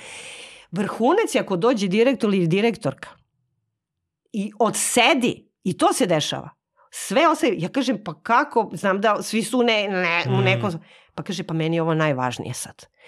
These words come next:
Speaker 1: Znači, po svim tim detaljima, sve što je kolektiv, bliži,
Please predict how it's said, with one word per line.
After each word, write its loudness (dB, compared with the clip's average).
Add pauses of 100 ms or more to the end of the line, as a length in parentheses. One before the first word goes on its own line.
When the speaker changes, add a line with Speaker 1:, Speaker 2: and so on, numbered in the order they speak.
(240)
Speaker 1:
Znači, -4
po -4
svim 0
tim 2
detaljima, 0 (200)
sve -2
što -4
je -4
kolektiv, 2 (680)
bliži, -2